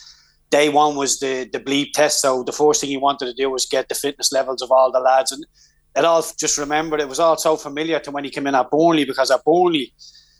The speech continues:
we were, we were one of the favourites to get relegated. Uh, he came in for six months, and then the following season he got us for pre-season. And the, the, one of the first things he did was he made us fill out a sheet and said, "If you were in the opposition dressing room,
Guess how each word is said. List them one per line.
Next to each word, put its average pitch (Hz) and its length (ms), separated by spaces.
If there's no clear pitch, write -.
we 156 200
were, 151 200
we 160 140
were 156 200
one 147 200
of 139 60
the 131 60
favourites 151 400
to 135 60
get 135 160
relegated. 147 540
Uh, 127 240
he - 80
came - 160
in 160 80
for 151 100
six - 320
months, 143 220
and 131 80
then 131 80
the 123 80
following 139 320
season 135 380
he 123 160
got 139 180
us 139 100
for 123 120
pre-season. 135 680
And 123 240
the, 165 120
the, 165 180
one 196 180
of 175 40
the 175 60
first 180 320
things 156 200
he 147 80
did 147 180
was 131 140
he 143 60
made 151 200
us 139 140
fill 156 180
out 143 160
a - 20
sheet 147 300
and 127 100
said, 131 160
"If 127 140
you 165 140
were 151 240
in 143 140
the 139 120
opposition 143 540
dressing 139 340
room, 120 220